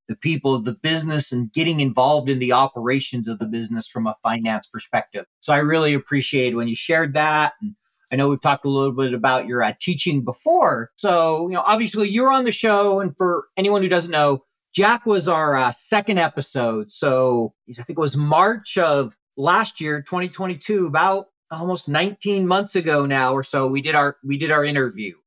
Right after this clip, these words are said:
And so, you know, it's been a year and a half since you were on the show. So why don't you talk a little bit about what you've been up to over the last year and a half? What have you been doing?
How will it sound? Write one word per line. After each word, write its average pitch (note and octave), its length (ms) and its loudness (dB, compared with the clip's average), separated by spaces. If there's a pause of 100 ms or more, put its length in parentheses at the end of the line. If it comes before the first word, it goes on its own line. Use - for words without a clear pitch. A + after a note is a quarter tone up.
And D3+ 240 -2
so, E3 160 2
you E3 100 -2
know, D#3+ 100 -2
it's D3 100 -6
been G#3 160 4
a G#3+ 40 2
year G#3+ 200 2
and G#3+ 80 2
a F#3 40 2
half F3 260 2
since E3+ 280 -6
you E3 80 -2
were D#3 80 0
on D3+ 80 -2
the D3 80 -4
show. A#3+ 260 -4
So B3 160 -4
why D4+ 140 2
don't A#4 200 -10
you G4+ 180 2 (320)
talk E4 200 0
a F#4 60 0
little D#4+ 300 -6
bit D#4+ 140 -10
about D4 320 2
what C#4 180 0
you've D4 120 -4
been C#4+ 160 0
up E4 180 -2
to F4 160 2
over F3 180 2
the D#3+ 100 -2
last C#3 500 0
year C#3+ 220 2
and B2 80 -2
a A2+ 60 0
half? F#2+ 300 -4
What C3+ 140 -2
have D#3+ 80 -4
you E3+ 100 0
been F3 160 0
doing? F3+ 340 0